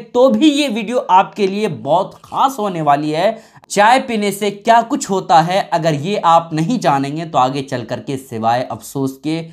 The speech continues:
और कुछ आपको हासिल नहीं होगा।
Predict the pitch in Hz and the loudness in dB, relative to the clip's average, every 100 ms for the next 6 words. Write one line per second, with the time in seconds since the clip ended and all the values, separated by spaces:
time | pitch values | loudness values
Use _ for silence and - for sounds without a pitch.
0 | - - 123 131 - 180 - - 110 110 | -8 0 2 2 -6 -10 -10 -6 -4 -4
1 | - 110 92 92 104 113 95 110 104 90 | -6 -10 -8 -8 -8 -10 -8 -10 -10 -12
2 | 87 90 | -12 -12